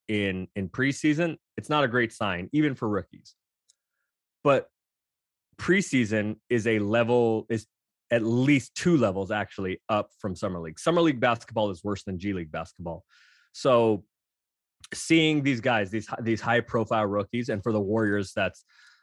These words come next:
uh, Moses Moody and it's Jonathan Kuminga, seeing those guys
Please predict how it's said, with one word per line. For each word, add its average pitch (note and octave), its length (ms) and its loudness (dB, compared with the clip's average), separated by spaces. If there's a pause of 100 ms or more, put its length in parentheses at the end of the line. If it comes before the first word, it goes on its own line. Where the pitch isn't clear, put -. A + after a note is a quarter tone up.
(260)
uh, F#2+ 240 -2
Moses G2+ 340 0
Moody G2+ 540 0 (240)
and F#2+ 120 -6
it's F2+ 100 -10
Jonathan G2 420 -4
Kuminga, F#2+ 640 -2 (600)
seeing C#3 420 2
those A#2+ 400 2
guys G2 640 -2